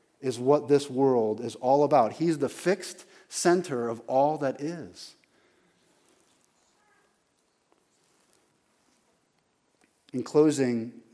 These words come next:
the book of Hebrews talks about this joy being set before the Lord. For the joy set before him, it says, he endured the cross. Well, now we know a little bit more about that joy.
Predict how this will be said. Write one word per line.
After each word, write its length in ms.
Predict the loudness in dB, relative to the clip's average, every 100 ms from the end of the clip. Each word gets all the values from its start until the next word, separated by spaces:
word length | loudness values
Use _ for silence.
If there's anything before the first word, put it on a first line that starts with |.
| _
the 140 | -8 0
book 180 | 0
of 120 | 0 -4
Hebrews 480 | -4 -2 -2 -2
talks 300 | 0 0 0
about 440 | -2 2 2 0 -8 -20 -20 _ _
this 320 | 0 0 0 -10
joy 800 | -8 4 6 8 8 4 0 -4
being 280 | 0 0 -2
set 480 | -4 2 2 2 -4
before 380 | -6 0 2
the 40 | 2
Lord. 400 | 2 0 -2 -8 -20 _ _ _ _ _ _ _ _
For 160 | -2 2
the 120 | 2
joy 520 | 2 6 8 10 8
set 340 | 4 4 4 4
before 420 | -4 0 2 2
him, 180 | 0 -4
it 80 | -4
says, 540 | 0 2 0 -4 -12 -18 -20 -20 _
he 140 | 4
endured 340 | 4 4 4 2
the 80 | 0
cross. 440 | 0 0 0 -4
Well, 100 | -2
now 300 | 4 6 6
we 140 | 6
know 240 | 6 6 6
a 80 | 4
little 160 | 4
bit 180 | 2 0
more 380 | 0 0 0 0
about 380 | -2 -2 -2 -4
that 200 | -10 -8
joy. 360 | -8 -8 -8